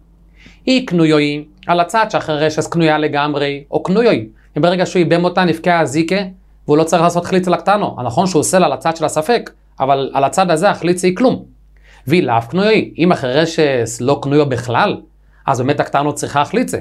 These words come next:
ולכן באמת חולצים לה אחרי שהיא תגדל. אבל יכול להישאר עם החרשס, כי לפי הצד הזה שהחרשס לא הייתה קנויה לאחיו, או נוכריס בעלמי, לא נפלה לפניו בכלל לאיבום, אז לא נפסלה מזה שהוא חלץ לקטנו. לכן רק אם נאמר להפך,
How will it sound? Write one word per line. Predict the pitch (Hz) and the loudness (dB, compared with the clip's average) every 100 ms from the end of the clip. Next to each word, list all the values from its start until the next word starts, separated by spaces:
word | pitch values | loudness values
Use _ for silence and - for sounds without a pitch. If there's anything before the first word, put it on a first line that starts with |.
| - | -6
ולכן | 117 113 143 | -4 -2 0
באמת | 139 131 | 0 0
חולצים | 127 120 135 | -2 0 0
לה | 226 | 2
אחרי | 151 | 0
שהיא | 147 143 | -2 -2
תגדל. | 123 104 90 - - - - - | -2 -2 -4 -10 -20 -20 -18 -4
אבל | 165 151 | 0 0
יכול | 147 180 | 0 0
להישאר | 190 190 196 | 0 -2 -2
עם | 196 | -2
החרשס, | 180 170 226 175 - | 0 0 2 0 -2
כי | 160 | 0
לפי | 156 196 | 2 0
הצד | 185 190 | 2 2
הזה | 175 196 | 2 2
שהחרשס | 180 156 160 180 185 185 | 0 -2 0 -2 0 0
לא | |
הייתה | 180 180 | 2 2
קנויה | 175 190 190 | -2 0 2
לאחיו, | 165 156 156 226 180 185 - _ - | 2 2 0 0 0 -2 -12 _ 0
או | 180 | 2
נוכריס | 165 160 170 160 | 2 0 0 2
בעלמי, | 147 170 226 147 117 - _ 160 | 2 2 0 -2 -4 -16 _ 0
לא | |
נפלה | 160 156 160 | 2 2 0
לפניו | 160 160 156 | 0 0 0
בכלל | 156 147 | 0 0
לאיבום, | 165 214 180 123 - - | 0 2 0 0 -10 -4
אז | 165 151 | -2 0
לא | 156 | -2
נפסלה | 160 - 175 208 156 139 | -2 0 2 4 2 0
מזה | 147 190 | -2 -2
שהוא | 131 | -2
חלץ | 139 139 170 | 0 0 0
לקטנו. | - 165 185 190 - _ - - - | -2 -2 -2 -6 -12 _ -20 -14 -8
לכן | 98 196 170 | -4 -2 -2
רק | 180 | -2
אם | 165 | -2
נאמר | 160 180 | 0 0
להפך, | 151 202 - - | 0 -4 -6 -12